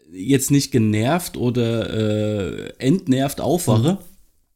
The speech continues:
Speaker 1: sondern einfach dahin gehen, ja, ja, gut, dann mach ich halt ein bisschen Blödsinn.“ Und so war ich ja schon immer privat und genauso ist es ja dann auch, also für mich gibt's halt beruflich und privat gibt's keine Trennung. Also das ist schon,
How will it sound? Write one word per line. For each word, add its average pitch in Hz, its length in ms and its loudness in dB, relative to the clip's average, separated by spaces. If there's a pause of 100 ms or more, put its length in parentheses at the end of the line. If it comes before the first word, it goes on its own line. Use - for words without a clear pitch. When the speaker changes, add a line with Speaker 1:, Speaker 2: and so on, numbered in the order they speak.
(200)
Speaker 1:
sondern 110 340 0
einfach 120 280 0
dahin 123 220 2
gehen, 147 140 2
ja, 123 160 0
ja, 113 160 0
gut, 117 160 -2
dann 107 80 -2
mach 113 120 0
ich 113 40 0
halt 113 140 0
ein 117 40 0
bisschen 113 200 -4
Blödsinn.“ 107 420 0 (400)
Und 110 300 0
so 127 480 0 (340)
war 117 480 -2
ich 151 220 -2
ja 131 140 2
schon 123 520 0 (380)
immer 127 400 2
privat 104 720 -2
und - 280 -4
genauso 120 440 0
ist 120 180 -4
es 127 160 -6
ja 120 240 -2
dann 120 240 -2
auch, 117 180 -8 (220)
also 123 220 2
für 127 100 0
mich 143 160 2
gibt's 139 160 -2
halt 131 320 -2
beruflich 131 560 -2
und 123 320 0
privat 120 360 -2
gibt's - 160 -2
keine 113 200 0
Trennung. 110 380 0
Also 95 100 -6
das 104 120 -6
ist 110 120 -6
schon, - 540 -2